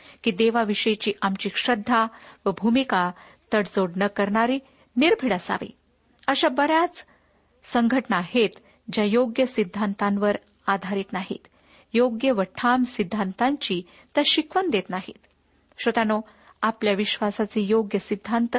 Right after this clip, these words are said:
आपल्याला शिकवले जातात की नाही, याची खात्री करून घ्या.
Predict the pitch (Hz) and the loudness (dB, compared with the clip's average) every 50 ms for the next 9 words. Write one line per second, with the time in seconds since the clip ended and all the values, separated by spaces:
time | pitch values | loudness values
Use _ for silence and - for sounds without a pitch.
0 | - - - 202 196 - - 208 208 208 208 196 - - 196 - 208 202 202 202 | -4 -2 -4 -4 -4 -2 -2 -2 0 0 -2 -4 -4 -6 -4 -2 0 0 0 -2
1 | - - 190 - - 208 208 - - 185 190 202 208 - 190 180 180 - _ - | -2 -2 -2 0 -2 -4 -2 -2 -4 -2 -2 -2 -2 -2 -4 -4 -4 -10 _ -20
2 | - - _ _ 214 202 - - 208 - - - 208 - - 208 208 - 202 202 | -20 -20 _ _ -4 -4 -2 -4 -4 -4 -4 -4 -4 -2 -2 -4 -2 -2 -2 -2
3 | 208 202 - - - | -2 -4 -4 -6 -10